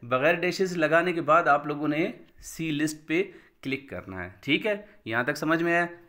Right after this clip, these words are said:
चलो नेक्स्ट। इसके बाद जब आप सी पे यहाँ पर,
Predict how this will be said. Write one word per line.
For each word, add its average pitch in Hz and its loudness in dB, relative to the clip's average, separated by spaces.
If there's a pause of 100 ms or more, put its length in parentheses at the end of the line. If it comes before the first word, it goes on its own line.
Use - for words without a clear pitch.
(120)
चलो 117 0
नेक्स्ट। 101 -4
इसके 151 -4
बाद 160 4
जब 175 2
आप 165 4
सी 175 -6
पे 175 -2
यहाँ 139 2
पर, 147 0